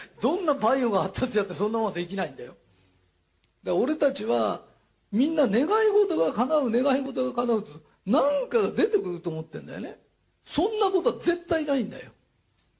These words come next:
梅干し、う-、梅干しが食いたかったら梅干し買いに行くか、自分で梅干し作るかしかないんだよ。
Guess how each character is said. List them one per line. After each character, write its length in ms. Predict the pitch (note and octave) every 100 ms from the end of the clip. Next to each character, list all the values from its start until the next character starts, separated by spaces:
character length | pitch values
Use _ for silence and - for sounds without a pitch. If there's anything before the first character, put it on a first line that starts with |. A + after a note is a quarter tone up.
| _ _ _ _ _ _ _ _ _ -
梅 280 | B3+ E4+
干 160 | E4+ E4
し、 160 | - - A3+ G#3+
う-、 320 | G3+ G3+ A#3+ - _
梅 220 | G#3 B3+
干 180 | D#4 D#4+
し 120 | C4
が 220 | C#4 C4+ B3
食 180 | -
い 40 | C4+
た 80 | C4
か 60 |
っ 60 | A#3
た 80 | F3+
ら 40 |
梅 120 | G#3+
干 140 | A3+ G#3
し 100 | -
買 160 | G#3
い 20 |
に 100 | G3+
行 100 | G#3
く 40 | -
か、 300 | F#3 D3 C3+ _ _ -
自 100 | F#3+
分 160 | A3+ G#3
で 80 |
梅 160 | G3 G3+
干 140 | G3
し 80 | F3
作 200 | - G3+
る 60 | F#3+
か 140 | F#3+
し 100 | -
か 100 | F#3+
な 160 | - D3
い 40 |
ん 120 | B2 -
だ 80 |
よ。 60 | -